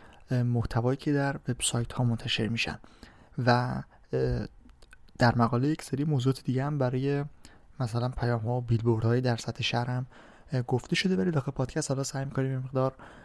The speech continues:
اه، خلاصه ترش بکنیم و، اه، در مورد دیجیتال مارکتینگ باشه. محتوای متنی می‌تونه یه خبر باشه، یه خبری که داخل وبسایت ها منتشر می‌شن، داخل خبرگزاری ها، اه، منتشر می‌شن. اینا یک محتوای متنی هستن از نوع خبری.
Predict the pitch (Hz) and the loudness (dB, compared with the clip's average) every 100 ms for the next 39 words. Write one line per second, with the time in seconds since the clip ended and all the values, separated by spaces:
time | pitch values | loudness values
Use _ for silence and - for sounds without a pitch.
0 | - 135 120 - 120 117 123 143 156 165 | -8 -4 -2 2 0 0 -4 -4 -4 -4
1 | - 160 160 147 143 143 - - - - | -4 -4 -4 -4 -4 -8 -16 -20 -20 -8
2 | 139 127 127 120 123 131 135 131 117 113 | -4 0 0 0 -4 -4 -4 -4 -6 -4
3 | 120 123 120 123 - 120 113 107 - - | -4 -2 -2 -2 -2 -2 -2 -4 -8 -14
4 | - - - - - 165 170 180 196 180 | -20 -20 -20 -6 2 2 2 0 2 0
5 | 143 - 160 143 - 156 151 147 143 - | 0 0 0 0 -2 -2 -2 -2 -4 -4
6 | 113 117 127 123 - - 135 127 123 131 | 0 0 -2 -6 -8 -8 -4 -2 -2 -2
7 | 139 123 123 131 123 - 120 - 139 127 | -2 -2 -2 -2 -2 0 -2 -2 -4 -4
8 | 117 117 117 117 131 196 - 127 131 131 | -4 -2 -2 -2 -2 -4 -4 -4 -2 -2
9 | 127 113 117 123 120 113 131 123 - - | -2 -2 0 0 0 2 0 -2 -8 -20
10 | - - - - 147 127 123 120 113 117 | -20 -20 -20 -12 -6 -2 0 -2 -2 -2
11 | 117 170 208 160 160 160 - - - 151 | 0 0 2 2 2 -4 -8 -20 2 4
12 | 127 - 135 160 196 151 139 - 180 202 | 4 2 2 4 2 0 -2 -2 2 2
13 | 202 - 180 190 127 123 135 139 151 151 | 2 0 -2 -2 -2 -2 -2 -4 -4 -6
14 | - 113 113 - | -4 -4 -4 -6